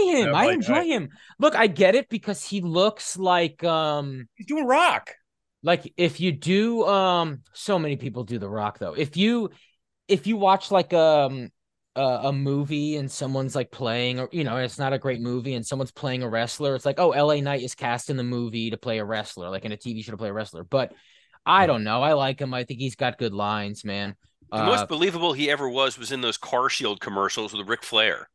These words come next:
Speaker 3: That's the only time I'm like, "Yeah, that guy feels like a real main
Speaker 2: He
Speaker 3: eventer."
Speaker 2: does,
Speaker 1: Dan,
Speaker 2: he
Speaker 1: what do
Speaker 2: does.
Speaker 1: you think about L A Knight, though, for real?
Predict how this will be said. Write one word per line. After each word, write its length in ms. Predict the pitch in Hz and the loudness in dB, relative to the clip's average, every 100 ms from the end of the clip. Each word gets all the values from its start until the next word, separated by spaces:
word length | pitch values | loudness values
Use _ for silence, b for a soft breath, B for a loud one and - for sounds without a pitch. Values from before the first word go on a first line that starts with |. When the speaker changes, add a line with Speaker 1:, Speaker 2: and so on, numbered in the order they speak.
| - | -10
Speaker 3:
That's 120 | 113 | 2
the 80 | 143 | 4
only 200 | 151 151 | 4 4
time 240 | 147 131 | 2 2
I'm 120 | 117 | 2
like, 160 | 117 147 | 2 2
"Yeah, 120 | 233 | 2
that 200 | 170 214 | 4 2
guy 140 | 180 | 0
feels 260 | 120 120 104 | -2 -4 -4
like 80 | 95 | -6
a 60 | 95 | -6
real 220 | 98 92 | -4 -2
main 200 | 90 85 | -2 -4
Speaker 2:
He 60 | |
Speaker 3:
eventer." 220 | 80 - - | -6 -6 0
Speaker 2:
does, 280 | 247 254 - | 2 2 4
Speaker 1:
Dan, 280 | 220 226 | 4 6
Speaker 2:
he 40 | 175 | 8
Speaker 1:
what 120 | 220 | 8
do 60 | 320 | 8
Speaker 2:
does. 60 | |
Speaker 1:
you 100 | 285 | 6
think 180 | 220 196 | 4 0
about 300 | 160 156 151 | 2 2 2
L 160 | 143 143 | 2 2
A 100 | 135 | 0
Knight, 220 | 131 117 | -4 -6
though, 140 | 123 120 | -6 -8
for 180 | - 139 | -6 -2
real? 300 | 151 95 | 0 -2